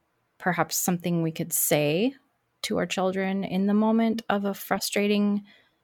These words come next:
time or frustration with a skill that we're trying to learn, y-, you know, even outside of drawing and painting and the arts. Um, we have these precious children that we,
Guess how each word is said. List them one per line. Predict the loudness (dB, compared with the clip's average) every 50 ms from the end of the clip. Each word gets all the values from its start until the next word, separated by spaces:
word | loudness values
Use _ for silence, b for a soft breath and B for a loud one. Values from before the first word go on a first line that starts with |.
| _ -2
time | 0 2 4 4 4 2 2 0 0
or | -2 -4
frustration | -2 -2 -2 -2 0 0 0 0 0 0 0 0 0 0 0 -2 -2 -2 -2 -2
with | -2 -2 -2 -6 -14 -20 -20 _ _ _ _ -10 -8
a | -6 -4
skill | -4 -2 2 2 2 4 2 2
that | 0 -2
we're | -2 -4
trying | -4 -4 -2 -2 -2 -2
to | -4 -2
learn, | -2 0 0 0 -2 -2 -4 -6 -6 -6
y-, | -6 -8 -6 _
you | -4 -2 -2 0
know, | 0 0 -2 -4 -6 _ _
even | 4 4 4 6 2
outside | 2 0 0 0 -2 0 0
of | 0 -4 -4 -2
drawing | 0 0 2 2 2 2 2 2
and | 0 0 -2
painting | -2 -2 -2 -2 -2 -4 -4 -4 -4 -4 -6 -8 b b b b b b b b b b b
and | -6 -4 -4
the | -2 -2
arts. | -2 -4 -4 -4 -6 -8 -8 -8 -8 -10 -12 _ _ _ _ _
Um, | -4 -4 -4 -4 -4 -8 -10 -12 _ _ _ _ _ _ _ _ _ _ _ _ _ _ _ _ _ _ _ _ _ -6
we | -4 -2
have | -2 -2 -2 -2
these | -4 -6 -6 -4
precious | -4 -4 -4 -2 -4 -6 -6
children | -6 -6 -4 -4 -2 -2 -2 0 -2 -2
that | -4 -4 -4
we, | -4 -2 -2 -2 -4 -6 -8